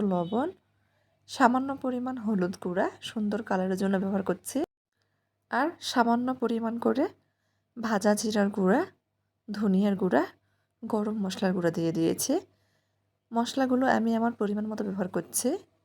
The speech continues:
যেহেতু অল্প পরিমাণ বেসন নিয়েছে সে অনুযায়ী গুঁড়া মশলা ব্যবহার করেছি। একটা ডিম ভেঙে দিয়ে দিয়েছি। আর এখানে ঝালের জন্য সামান্য পরিমাণ শুকনো মরিচ বাটা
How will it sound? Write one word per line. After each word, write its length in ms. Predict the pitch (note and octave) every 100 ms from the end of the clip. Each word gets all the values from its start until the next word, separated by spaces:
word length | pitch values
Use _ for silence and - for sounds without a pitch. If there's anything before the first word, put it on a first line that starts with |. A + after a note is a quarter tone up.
| _ -
যেহেতু 360 | A3 A3+ A#3+ B3+ -
অল্প 240 | F#3+ F#3 G#3+
পরিমাণ 260 | A#3 A3+ A3 G#3
বেসন 240 | G3 G3+ F3
নিয়েছে 320 | E3 F3 - F4 - _ _ _ _ _
সে 160 | - C4
অনুযায়ী 440 | B3 A#3 A3+ A3+ D#4 - _ _ _ -
গুঁড়া 260 | G#3+ G#3+ G#3
মশলা 340 | F#3+ F#3+ B3 F4+ -
ব্যবহার 260 | A3 G3+ F#3
করেছি। 340 | F#3 F3+ - - A#3+ _ _ _ _ _ _ _ _ _
একটা 260 | A#3+ - C4+
ডিম 160 | B3 B3+
ভেঙে 260 | A#3+ A#3 A#3
দিয়ে 200 | F#3+ F3+
দিয়েছি। 420 | E3 D#3+ - - F4 F#4+ _ _ _ -
আর 180 | A#3 A#3+ B3+ A3+
এখানে 300 | A#3 A#3+ B3 G4 - _ _ _ _ _ _ _ _ _
ঝালের 380 | A3 A#3 G#3 A3+ A#3
জন্য 180 | A#3 C4+ G#4 _ _ _ _ _
সামান্য 360 | - A3+ A3 A3+ A3+
পরিমাণ 300 | A3+ A3+ D#4 G4+ _ _ _
শুকনো 280 | - - A#3
মরিচ 260 | G#3 G3+ G3
বাটা 240 | F#3 F#3+